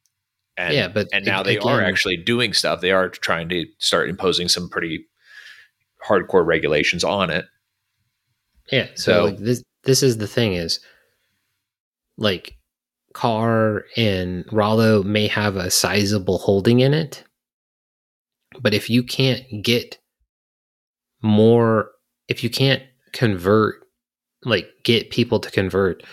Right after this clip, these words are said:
Speaker 2: three hundred thousand dollars worth of their wealth into it,
Speaker 1: Yeah.
Speaker 2: or, you know, whatever francs or, you know, whatever the currency is, it doesn't matter that somebody else already has it and is transact-,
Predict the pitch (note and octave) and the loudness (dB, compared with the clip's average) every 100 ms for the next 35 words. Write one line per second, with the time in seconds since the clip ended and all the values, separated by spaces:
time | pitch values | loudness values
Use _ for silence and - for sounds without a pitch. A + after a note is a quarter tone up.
0 | - - _ - B2 A#2 G#2+ A2 G2+ G#2+ | -20 -20 _ -2 0 2 2 0 0 0
1 | F#2 G#2 G#2 G2+ F#2 G2 G2+ F#2 F#2 F#2+ | 0 0 0 0 0 0 0 0 0 -2
2 | - G2 - - - F#2+ F2+ E2+ F#2 G2 | 0 -2 -4 -20 -4 -4 -2 -2 -4 -6
3 | - - G#2+ G#2+ B2+ C3 B2+ B2+ - _ | -8 -2 0 2 4 4 4 0 -14 _
4 | _ _ _ _ F2+ F#2+ F2+ F2+ - A#2 | _ _ _ _ -2 -2 -2 -4 -4 -2
5 | F2+ E2 G2 G2+ F#2+ F#2 - A#2 F#2+ G2 | -2 -2 2 2 2 -2 -2 -2 0 -2
6 | F#2+ - F#2 F2+ F2 E2 - - A#2 G#2 | -4 -2 0 2 0 -4 -10 -4 -2 2
7 | C#3 D3 D3 B2+ A2+ B2+ A#2 G#2 - - | 2 2 2 2 2 2 2 2 -2 -6
8 | - - - - _ _ _ _ _ _ | -6 -8 -8 -10 _ _ _ _ _ _
9 | _ G#2 F#2+ A#2 B2+ A#2+ F#2 G2+ A2+ G#2+ | _ -6 0 2 4 2 0 -2 0 0
10 | G2 F#2 G#2+ F#2+ F#2 F#2+ G2 F2+ - G#2 | -2 -4 -2 0 0 0 -2 -2 -2 0
11 | G2+ F#2 - G2 F2+ - G#2+ F2 F#2 F#2+ | 0 0 0 -2 -2 -2 -2 0 -2 -2
12 | - | -8